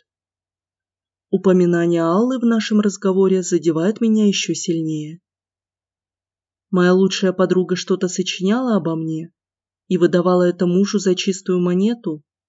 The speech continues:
Как же низко. Настоящая змея, пригретая на груди. «Алла сказала мне о том, что нужно за тобой проследить,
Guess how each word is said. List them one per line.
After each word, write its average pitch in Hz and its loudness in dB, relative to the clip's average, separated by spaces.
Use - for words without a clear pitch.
Как 190 0
же 185 0
низко. 170 -2
Настоящая 190 0
змея, 165 -2
пригретая 185 2
на 220 4
груди. 165 -6
«Алла 180 4
сказала 175 2
мне 170 2
о 170 -2
том, 208 0
что 180 -4
нужно 175 0
за 160 -4
тобой 165 0
проследить, 165 -6